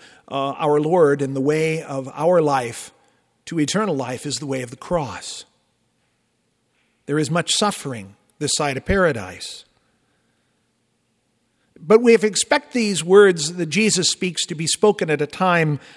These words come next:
of need. Why are we then surprised when he says, "My hour is not yet come"? And what does this have to do with you and me, to his mother in a time of joy? How can there be lack of anything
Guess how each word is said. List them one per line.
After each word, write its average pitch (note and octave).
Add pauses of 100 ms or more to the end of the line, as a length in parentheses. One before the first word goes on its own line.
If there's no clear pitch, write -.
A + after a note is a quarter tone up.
of C3
need. D3+ (680)
Why B3
are C4+
we G3
then F3+
surprised D#3 (140)
when D#3
he D#3
says, F3
"My D#3+
hour D#3+
is C3
not D3
yet C3+
come"? D#3+
And B2+
what D#3
does D#3+
this D3
have C#3
to C3+
do C#3
with C3+
you D3
and A#2+
me, B2 (540)
to D3
his C#3
mother D3 (260)
in C3+
a B2+
time D3
of B2
joy? B2+ (440)
How B3+
can B3+
there G3+
be F3
lack D#3+
of C#3+
anything B2+